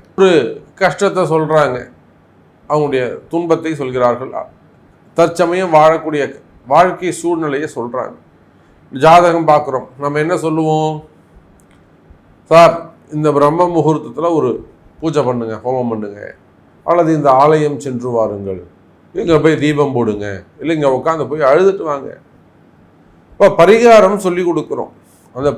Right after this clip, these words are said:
பரிகாரம் எதை சார்ந்ததுன்னா ஆலயத்தை சார்ந்தது. அந்த ஆலய வழிபாட்டிற்கு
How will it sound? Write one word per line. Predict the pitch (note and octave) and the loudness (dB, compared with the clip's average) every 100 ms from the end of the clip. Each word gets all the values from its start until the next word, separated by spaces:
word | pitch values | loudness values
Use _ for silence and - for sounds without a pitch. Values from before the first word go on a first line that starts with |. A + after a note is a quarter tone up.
| C3 | 2
பரிகாரம் | C#3 E3 G3 G3 F#3 D#3+ E3+ C#3 | 2 2 0 2 4 4 0 -2
எதை | D3 E3 D#3+ | -2 -2 0
சார்ந்ததுன்னா | D3 B2+ A#2+ G#2+ G#2+ B2 B2+ B2+ - - - A2+ | 0 0 0 -6 -4 -2 -2 -4 -10 -20 -4 0
ஆலயத்தை | C3 C#3+ C#3 A#2+ C3+ A#2+ C#3 | 2 0 -2 -6 -12 -6 0
சார்ந்தது. | C3+ C#3 C#3+ C3+ D#3+ E3 - - _ _ _ _ _ _ _ _ _ _ _ _ - B2 | 2 0 -2 -2 -2 -2 -4 -12 _ _ _ _ _ _ _ _ _ _ _ _ -2 0
அந்த | C#3 C#3+ C#3+ - A#2+ | 0 2 2 4 4
ஆலய | C3+ E3 F3+ F#3 F3+ | 6 6 4 4 4
வழிபாட்டிற்கு | F3 F3+ E3 E3+ E3 - D3 - | 2 0 4 4 4 0 -8 -8